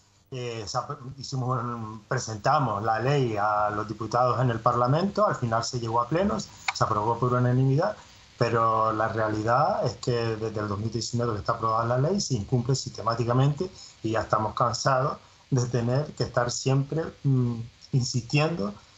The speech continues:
en que la ley se tiene que cumplir y que las promesas se tienen que cumplir. Es algo tan evidente como que ellos lo que aprueban no, no lo cumplen.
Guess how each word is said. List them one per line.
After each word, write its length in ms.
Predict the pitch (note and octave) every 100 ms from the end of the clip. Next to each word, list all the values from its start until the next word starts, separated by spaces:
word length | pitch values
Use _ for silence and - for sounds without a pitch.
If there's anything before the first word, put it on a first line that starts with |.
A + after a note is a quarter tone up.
| - C#3+
en 140 | C3
que 120 | C3
la 120 | A#2 A#2
ley 140 | C3
se 160 | - B2+
tiene 200 | B2 B2+
que 120 | C3
cumplir 460 | C#3+ C#3 E3+ G3 -
y 80 | C3+
que 80 |
las 160 | A#2+ G#2+
promesas 480 | A#2+ A2+ A2+ D3+ C3+
se 80 | C3
tienen 240 | A2 G2+
que 80 | G#2
cumplir. 480 | G2+ G2 - G3+ - - -
Es 100 | A2+
algo 280 | B2 A#2+ A#2+
tan 180 | B2 B2
evidente 460 | B2 - - F#3+ D3
como 220 | B2 G2+
que 140 | B2
ellos 340 | C3+ B2 G#2+ A2+
lo 180 | A#2
que 60 | A#2
aprueban 540 | A2 - D3 G#3 A3+
no, 440 | D3+ C#3 B2+ B2 A#2+
no 160 | B2 B2
lo 100 | A#2+
cumplen. 340 | F#3 G3+ A#2+